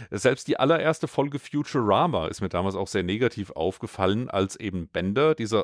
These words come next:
Roboter, mit Fry unterwegs ist und sie, ähm, er möchte nicht, dass die Leute denken, sie wären in einer robosexuellen Beziehung. Und wenn jemand fragt, äh, das sagt er im Original, „If someone asks, you are my debugger.“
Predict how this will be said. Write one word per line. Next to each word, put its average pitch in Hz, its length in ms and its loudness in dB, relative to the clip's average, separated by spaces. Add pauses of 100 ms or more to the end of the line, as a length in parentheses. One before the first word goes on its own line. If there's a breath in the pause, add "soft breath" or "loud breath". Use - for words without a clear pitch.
Roboter, 110 720 0
mit 101 140 -4
Fry 95 440 0
unterwegs 82 600 -4
ist - 340 -6 (240 loud breath)
und 120 140 -2
sie, 120 200 0
ähm, 110 360 -6
er 117 120 -2
möchte 120 320 -2
nicht, - 240 -6
dass 147 160 0
die 139 120 -2
Leute 120 280 2
denken, 123 340 0
sie 123 400 -8
wären 110 240 2
in 113 120 -2
einer 107 220 2
robosexuellen 120 1000 0
Beziehung. 131 760 0 (260 loud breath)
Und 104 120 -4
wenn 117 120 4
jemand 123 280 -2
fragt, 104 640 2
äh, 117 180 2
das 117 140 -2
sagt 127 160 0
er 131 60 2
im 120 80 0
Original, 113 560 2
„If 117 120 -2
someone 113 420 0
asks, - 580 0
you 107 220 -2
are 120 80 4
my 110 180 2
debugger.“ 98 640 -2